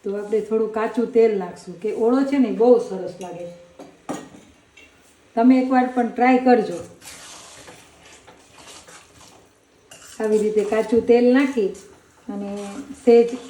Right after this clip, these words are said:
ઉકળવા દેવાનો, એટલે ગરમ થવા દેવાનો અને પછી ઉતારી લેવાનો. તો આ ઓળો છે ને ખૂબ જ સરસ લાગશે. જો તમને આ મારી રેસીપી પસંદ પડી હોય ને તો વીડિયોને લાઈક કરજો, શેર કરજો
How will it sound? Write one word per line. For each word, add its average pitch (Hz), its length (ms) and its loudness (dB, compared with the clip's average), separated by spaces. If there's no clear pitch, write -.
ઉકળવા 247 500 0
દેવાનો, 190 640 -6
એટલે 226 240 -4
ગરમ 254 340 4
થવા 277 220 0
દેવાનો 196 400 -2
અને 190 220 -8
પછી 240 260 0
ઉતારી 247 420 0
લેવાનો. 180 420 -4
તો 196 80 -8
આ 247 140 2
ઓળો 269 260 4
છે 269 140 -2
ને 208 120 -4
ખૂબ 254 260 0
જ 226 80 2
સરસ 185 300 -8
લાગશે. 175 340 -12
જો 240 120 6
તમને 240 320 4
આ 262 80 4
મારી 269 260 4
રેસીપી 269 420 0
પસંદ 269 380 0
પડી 285 200 -2
હોય 277 180 2
ને 214 80 -2
તો 214 60 -4
વીડિયોને 233 420 0
લાઈક 247 340 -2
કરજો, 269 300 -2
શેર 269 260 0
કરજો 254 380 -2